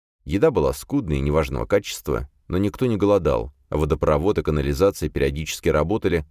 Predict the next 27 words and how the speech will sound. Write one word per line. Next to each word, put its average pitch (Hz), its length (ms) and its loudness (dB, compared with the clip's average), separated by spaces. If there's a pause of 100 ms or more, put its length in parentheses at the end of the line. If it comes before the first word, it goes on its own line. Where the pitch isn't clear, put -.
по 92 120 2
крайней 113 300 0
мере, 95 220 0
в 76 80 -2
городах. 76 580 0 (580)
Чтобы 151 340 0
всего 135 360 0
этого 113 300 -2
добиться, 113 500 0
люди 110 260 -2
прилагали 90 540 2
немыслимые 101 720 2
по 95 120 2
меркам 104 400 0
прошлого 98 500 2
усилия. 60 800 -4 (460)
Мэриан 71 360 0
покинула 71 460 -2
нижнюю 69 360 -2
часть 69 260 -4
свалки 73 360 -2
костей 85 680 -4
и - 80 -6
вышла 104 380 -2
на 85 140 2
улицы 73 340 -2
Бристоля. 62 640 -8